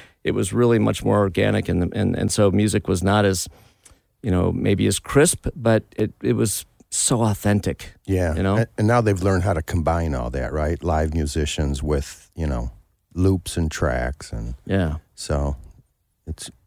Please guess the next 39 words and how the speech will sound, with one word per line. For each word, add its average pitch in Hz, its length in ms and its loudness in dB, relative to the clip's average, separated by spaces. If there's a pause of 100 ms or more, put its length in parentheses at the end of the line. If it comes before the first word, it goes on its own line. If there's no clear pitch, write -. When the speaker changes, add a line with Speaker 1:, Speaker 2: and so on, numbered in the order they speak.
Speaker 2:
it's - 80 -20
pretty 110 220 -2
cool. 101 240 -2
Speaker 1:
It's - 80 -6
amazing. 90 500 -2 (400)
Beyonce. 92 640 0 (240)
Wow. 85 340 -2 (540)
Speaker 2:
Yeah. 76 300 0 (840)
Speaker 1:
Leading 107 280 2
the 98 80 2
pack 101 280 0
again. 87 460 -2 (160)
Unbelievable. 95 640 0 (220)
A - 60 -6
star's 127 380 4
a 113 60 0
star, 107 440 2 (180)
right? 104 260 2
A 147 60 -8 (100)
Speaker 2:
Yeah. 76 120 -2
Speaker 1:
star's 104 240 0
a 110 60 -4
star. 113 400 0 (160)
I 85 80 -6
mean, 87 120 -4
that's, 92 320 -4
uh, 87 180 2 (180)
<laughs> - 180 -20
that's - 240 0
a - 80 -2
legitimate 131 480 6
star, 117 440 6 (240)
and 101 180 4
then 107 160 4
some. 98 280 2 (400)
And 156 120 8
then 247 100 8
we've 277 160 4
got, 214 300 6